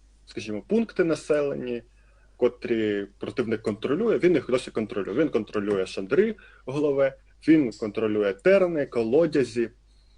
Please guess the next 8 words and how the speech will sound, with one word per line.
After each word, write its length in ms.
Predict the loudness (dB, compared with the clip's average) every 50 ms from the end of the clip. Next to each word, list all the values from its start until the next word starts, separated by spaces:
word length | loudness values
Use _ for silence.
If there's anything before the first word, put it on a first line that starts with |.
| _ _ _ _ _ _ _ -6
е, 500 | -4 -4 -4 -4 -6 -6 -6 -8 -8 -10 -14 -18 _ _ _ _ _ -2
і 200 | 0 2 2 0 -2 -8 _ _ _ _
тим 160 | -2 -2 -2 0
самим 460 | 0 0 2 2 2 0 -4 -4 -8 -10 _ _ -20 -20 -20 -20 -20 _ _ _ _ 4
поки 300 | 4 4 4 2 -4 -6
що 300 | -6 -6 -6 -6 -6 -6 _ _ _ _ _ _ _ _ _ _ _
з 200 | -20 -18 -18 -20
півночі 880 | -10 -4 -2 -2 -2 -2 -4 -4 -6 -6 -6 -6 -6 -4 -4 -4 -4